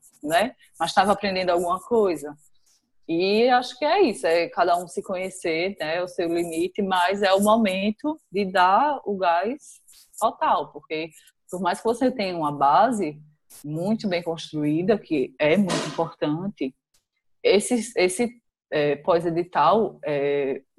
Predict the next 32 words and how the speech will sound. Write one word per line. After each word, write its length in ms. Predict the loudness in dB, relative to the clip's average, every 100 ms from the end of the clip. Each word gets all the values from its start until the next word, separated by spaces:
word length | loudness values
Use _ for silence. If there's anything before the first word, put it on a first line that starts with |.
| -18
sempre 360 | -4 0 2 4
vão 160 | 2
ter 80 | 4
alguns 320 | 4 2 0
ajustes 460 | 0 0 0 -2 -4
que 40 |
você 240 | -6 -4 -4
vai 160 | -2
ter 120 | -2 -6
que 80 | -4
fazer, 260 | 0 2
alguma 340 | 2 0 -4 -6
surpresa 460 | -10 -6 -4 -4
que 180 | -10 -10
veio 280 | -4 -2 -2
no 80 | -2
edital, 420 | -2 4 6 6
alguma 240 | 4 2
coisa 240 | 0 -2 -2
assim. 400 | -2 2 2 2 -4 _ _ _ _ 0
E 480 | 4 6 8 6 4
tem 140 | 4 4
a 100 | 4
questão 680 | 2 0 0 2 4 2 0 -4
da 320 | 2 4 2 0
memorização 920 | 0 2 2 0 0 -2 -2 -6 -6
em 80 | -8
si, 320 | -8 -4 -4
né? 240 | -2 -6 -8 _ _ _ _ _ 0
Que 80 |
algumas 540 | 2 2 0 -2 -2 -2
coisas, 720 | 0 2 2 0 -4 -6 -16